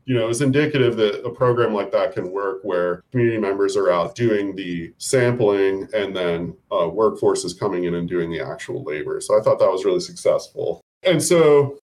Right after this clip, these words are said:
places like English Ivy, you know, we found that hand removal, I've removed it at a site down in Faulkner Ridge,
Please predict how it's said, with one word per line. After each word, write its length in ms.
places 380
like 160
English 320
Ivy, 540
you 140
know, 220
we 160
found 520
that 340
hand 220
removal, 960
I've 100
removed 320
it 120
at 160
a 40
site 280
down 140
in 80
Faulkner 380
Ridge, 480